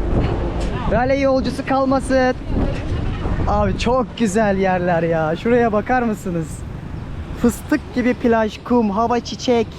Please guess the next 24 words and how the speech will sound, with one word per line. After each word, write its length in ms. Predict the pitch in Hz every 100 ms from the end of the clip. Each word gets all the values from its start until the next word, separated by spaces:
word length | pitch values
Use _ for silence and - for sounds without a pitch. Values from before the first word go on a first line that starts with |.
| - - - - - - -
Şöyle 480 | 247 254 247 247 208 -
palmiye 420 | 247 254 254 247
ağaçları 600 | 233 226 - 233 233 226
sahile 480 | 220 233 226 226 220
doğru 260 | 220 208 208
uzanmış. 760 | 208 202 208 196 190 190 - - - - - - - - -
Cennetten 680 | 208 220 233 240 - 262 247
bir 180 | 240 220
köşe 300 | 240 214 240
resmen. 400 | 214 165 170 143 - - -
Bugün 320 | 185 294 294 - - - -
çok 460 | - 262 294 -
rüzgar 420 | 277 277 233 262 262
var. 260 | 247 233 - - - - - 302 - - - -
Kumlar 320 | 226 247 269
yüzümüze 460 | 262 233 262 269
yüzümüze 480 | 311 285 226 233 214
vuruyor. 400 | 208 208 190 160 - - - - 330 311 311 554 -
İşte 180 | 480 -
Anang 440 | 247 285 302 294 285
plajı 420 | 285 269 262 262
böyle 300 | 269 262 240
bir 60 |
yer. 200 | 233 254